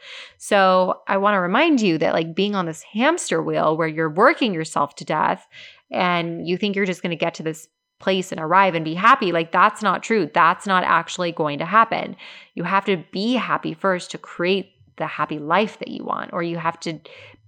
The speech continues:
be the person you wanna be to create the life you, you actually want. So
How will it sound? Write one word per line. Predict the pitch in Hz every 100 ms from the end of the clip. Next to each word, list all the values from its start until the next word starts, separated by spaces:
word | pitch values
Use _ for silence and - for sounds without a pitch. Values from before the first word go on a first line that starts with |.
| -
be | 214 247
the | 208
person | 190 170 165
you | 160
wanna | 156 147
be | 226 226
to | 156
create | - - 175 196 190
the | 147
life | 190 214 185
you, | 160 - -
you | 170 160
actually | 156 - - 151
want. | 170 175 - - - - - _ -
So | - 220 214